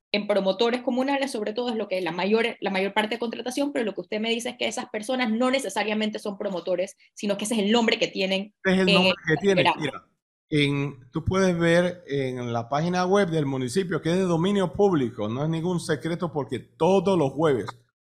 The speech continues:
Speaker 2: la orden que he dado es todos los jueves tiene que estar actualizada de manera semanal la página en cuanto a personas, en cuanto a salarios, en cuanto a todo. Completa transparencia. Y eso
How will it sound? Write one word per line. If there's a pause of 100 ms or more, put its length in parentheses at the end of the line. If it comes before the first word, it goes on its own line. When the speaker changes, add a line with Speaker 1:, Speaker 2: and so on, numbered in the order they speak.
(100)
Speaker 2:
la
orden
que
he
dado (180)
es
todos
los
jueves
tiene
que
estar
actualizada
de
manera
semanal (340)
la
página
en
cuanto
a
personas,
en
cuanto
a
salarios, (300)
en
cuanto
a
todo. (240)
Completa
transparencia.
Y
eso